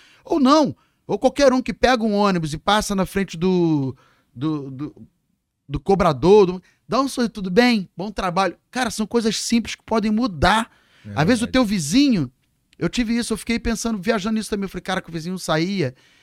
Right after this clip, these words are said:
Speaker 1: e deixava o cachorro, tadinho, coitado, latindo pra caralho. Aquela atitude dele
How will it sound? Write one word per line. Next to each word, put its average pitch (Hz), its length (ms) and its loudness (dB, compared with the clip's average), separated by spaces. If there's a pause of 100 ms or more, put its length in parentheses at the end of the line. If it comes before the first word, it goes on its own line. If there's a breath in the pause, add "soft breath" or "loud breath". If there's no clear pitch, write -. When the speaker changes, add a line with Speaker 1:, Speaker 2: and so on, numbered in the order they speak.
(360 soft breath)
Speaker 1:
e - 60 -6
deixava 170 340 -4
o - 40 -16
cachorro, 170 420 -4
tadinho, 127 320 -6
coitado, 156 680 -8 (160)
latindo 156 600 -8
pra 160 140 -8
caralho. 131 480 -8 (1000)
Aquela 285 380 0
atitude 196 360 -6
dele 156 520 0